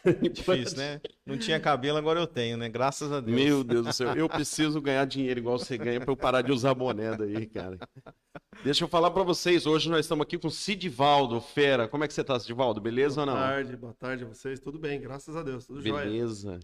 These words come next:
Speaker 1: Que legal, Sidivaldo. Bom ter você aqui, hein, cara?
Speaker 3: Obrigado, é um prazer.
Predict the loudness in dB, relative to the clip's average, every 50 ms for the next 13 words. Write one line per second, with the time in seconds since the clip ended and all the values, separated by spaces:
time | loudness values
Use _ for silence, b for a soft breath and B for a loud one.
0 | -14 _ -8 -8 -6 -4 -2 -2 -2 -2 -2 -4 -6 -4 0 0 0 0 0 -2
1 | -2 -2 -2 -2 -4 -4 -4 -4 -6 -4 -6 -6 -6 -6 -6 -6 -6 -4 -4 -4
2 | -4 -4 -6 -10 -16 _ _ -20 -18 -12 -10 -10 -8 -8 -10 -10 -14 -18 _ _
3 | -16 -12 -8 -6 -6 -6 -6 -8 -10 -12